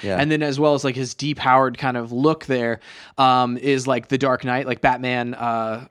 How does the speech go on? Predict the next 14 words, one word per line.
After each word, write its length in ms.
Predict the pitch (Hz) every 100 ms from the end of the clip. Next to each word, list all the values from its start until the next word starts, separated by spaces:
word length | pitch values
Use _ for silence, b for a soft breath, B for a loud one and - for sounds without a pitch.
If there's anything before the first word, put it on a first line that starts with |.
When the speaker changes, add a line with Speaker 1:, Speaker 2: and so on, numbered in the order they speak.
| _
Speaker 2:
uh, 300 | 123 117 107 110 120 -
The 140 | 131
Dark 240 | 123 123
Knight 300 | 131 123 123 - 127
Returns, 760 | 123 120 - 131 127 143 151 -
I 80 | 139
believe, 340 | - 143 104
is 80 | 143 120
Speaker 1:
Mm-hmm. 40 |
Speaker 2:
the, 180 | 143 143
is 100 | 135
the 80 | 143
storyline 500 | - 143 143 147 143
there. 280 | 147 147